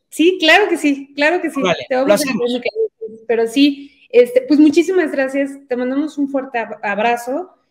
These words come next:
Speaker 1: y, este, y bueno, esperemos pronto otra vez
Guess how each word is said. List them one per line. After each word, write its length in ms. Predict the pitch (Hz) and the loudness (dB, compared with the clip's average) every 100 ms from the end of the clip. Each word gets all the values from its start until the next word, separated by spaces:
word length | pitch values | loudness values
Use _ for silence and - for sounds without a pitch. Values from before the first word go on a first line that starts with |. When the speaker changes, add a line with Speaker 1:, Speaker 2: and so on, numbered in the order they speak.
| _ - | _ -6
Speaker 1:
y, 120 | 208 | -6
este, 300 | 202 - 202 | -6 -6 -8
y 120 | 220 | -4
bueno, 180 | 220 226 | -4 -4
esperemos 480 | 226 214 226 233 233 - | -6 -6 -2 -4 -6 -2
pronto 640 | 254 247 254 247 220 196 - | 4 4 4 2 -4 -8 -12
otra 240 | 208 220 | -6 -4
vez 380 | 214 214 214 - | -2 -4 -8 -16